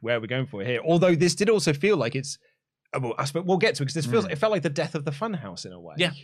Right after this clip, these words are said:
Speaker 2: I, I, it could be. Uh, yeah, you have Rambling Rabbit, Sister Abigail, Mercy the Buzzard, but people in, like, hideous cosplay human versions.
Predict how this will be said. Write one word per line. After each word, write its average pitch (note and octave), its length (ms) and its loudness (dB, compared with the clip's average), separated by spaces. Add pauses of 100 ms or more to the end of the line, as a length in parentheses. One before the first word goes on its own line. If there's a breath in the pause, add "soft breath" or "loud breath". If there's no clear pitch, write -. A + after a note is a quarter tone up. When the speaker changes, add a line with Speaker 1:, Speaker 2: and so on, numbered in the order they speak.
(120)
Speaker 2:
I, C3+ 160 0
I, B2+ 200 -2 (200)
it C#3+ 160 -4
could E3+ 180 0
be. D3 280 0 (280 soft breath)
Uh, B2+ 160 2
yeah, C#3 100 2
you B2 120 2
have A#2 160 -2
Rambling C#3 380 2
Rabbit, C3 500 2
Sister C#3+ 400 0
Abigail, B2+ 560 2
Mercy C3 440 0
the B2+ 100 -2
Buzzard, A#2+ 400 -2
but C#3 180 0
people D3+ 380 -4
in, A#2+ 160 -6
like, A2+ 300 -6
hideous D#3+ 440 -2
cosplay A#2+ 480 -6
human A2+ 480 -6
versions. F2 480 -10